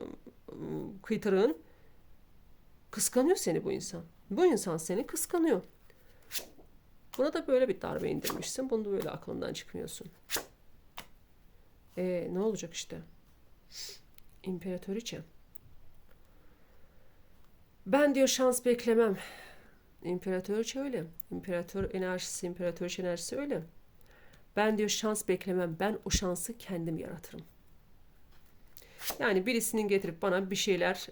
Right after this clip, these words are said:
sunmasını, bir, e, fırıldağın benim karşımda kuyruk sallamasını beklemem. Alırım onu kuyruğundan, fırlatırım nereye geldi.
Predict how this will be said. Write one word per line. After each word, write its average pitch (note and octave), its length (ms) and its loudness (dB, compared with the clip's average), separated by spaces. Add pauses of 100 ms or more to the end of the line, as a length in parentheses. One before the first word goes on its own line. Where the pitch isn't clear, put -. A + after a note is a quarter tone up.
sunmasını, E3+ 840 0 (160)
bir, G3 340 -2
e, F3+ 200 0
fırıldağın F3+ 600 2
benim F#3+ 240 6 (360)
karşımda F#3 580 2
kuyruk G#3 300 0
sallamasını F3 640 0
beklemem. D#3+ 560 -2
Alırım G3+ 280 2
onu F#3+ 160 4
kuyruğundan, F#3 560 2 (120)
fırlatırım F3+ 480 -2
nereye D#3+ 220 2
geldi. G#3+ 420 -2